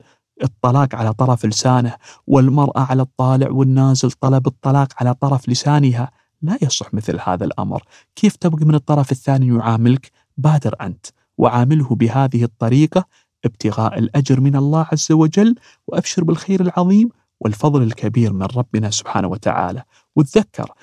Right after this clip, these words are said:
أن في تعاملك مع أقرب الناس لك بالحسنى الأجر العظيم من الله. الله يقول لنا: "فمن يعمل مثقال ذرة خيرا يره".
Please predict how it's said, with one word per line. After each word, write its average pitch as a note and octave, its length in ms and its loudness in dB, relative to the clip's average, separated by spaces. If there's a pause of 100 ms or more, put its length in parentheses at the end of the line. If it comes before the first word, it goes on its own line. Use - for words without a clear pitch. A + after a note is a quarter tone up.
(280)
أن D3+ 140 4
في D3+ 160 0
تعاملك F3+ 640 0
مع D3+ 200 0 (120)
أقرب G3+ 380 -2
الناس E3+ 400 2
لك B2+ 200 -2
بالحسنى F3+ 600 0 (400)
الأجر C#3+ 380 2
العظيم A#2+ 340 0
من F#2+ 120 -4
الله. E2 220 -2 (240)
الله B2+ 160 0
يقول B2+ 240 2
لنا: C3 260 2 (320)
"فمن A2+ 400 0
يعمل A#2 380 0
مثقال A2+ 600 0
ذرة C#3 600 0
خيرا F#3+ 480 0
يره". A2+ 340 2